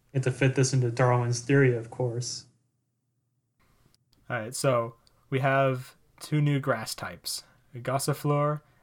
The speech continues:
Speaker 2: and Eldegoss. What are your thoughts on these, Simon?
Speaker 1: Uh, Gossifleur looks like, uh, like, you know when you, like, take one of the, uh, parts of a pine cone off, and it's just, like, that little seedling thing?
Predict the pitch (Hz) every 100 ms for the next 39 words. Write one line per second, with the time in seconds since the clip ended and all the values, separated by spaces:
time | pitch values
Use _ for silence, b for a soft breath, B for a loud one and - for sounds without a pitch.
0 | - 113 110 139 147 156 175 170 - 165
1 | 139 139 123 110 117 104 - 110 110 104
2 | 101 - - 120 110 110 117 _ _ _
3 | _ - 151 151 151 - 135 - 160 160
4 | 190 - - 180 165 156 147 139 - 151
5 | 143 139 131 120 117 120 - _ _ _
6 | _ _ _ _ _ _ _ _ 160 151
7 | - 170 185 208 156 127 - 170 135 131
8 | 151 156 165 147 139 127 120 117 123 -
9 | _ _ _ _ _ _ _ _ 151 156
10 | 165 147 135 123 123 - - 143 151 151
11 | 156 151 151 151 175 196 - 151 139 127
12 | 143 131 147 135 135 139 139 131 131 -
13 | - - 139 139 147 151 156 170 180 208